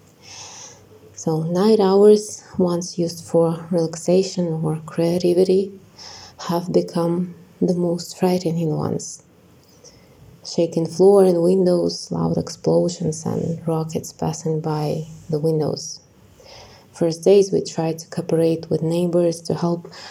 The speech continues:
organize delivering goods to those who were stuck at home and were afraid to leave.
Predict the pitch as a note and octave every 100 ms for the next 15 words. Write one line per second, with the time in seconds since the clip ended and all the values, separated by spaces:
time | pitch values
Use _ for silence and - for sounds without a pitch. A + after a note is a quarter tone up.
0 | - F3+ F3 E3+ F3+ F3 E3+ F3 E3+ E3+
1 | E3+ E3+ F#3 F#3 - - D#3 D3+ D#3+ D#3
2 | D#3+ - D#3+ D#3 D#3+ - - - - -
3 | - E3+ E3 - F#3 F3+ F3+ F#3 - -
4 | - - _ _ _ _ _ _ - -
5 | _ - _ _ _ E3+ E3+ E3+ E3 D#3+
6 | E3 D#3+ D#3+ D#3+ E3 D#3 -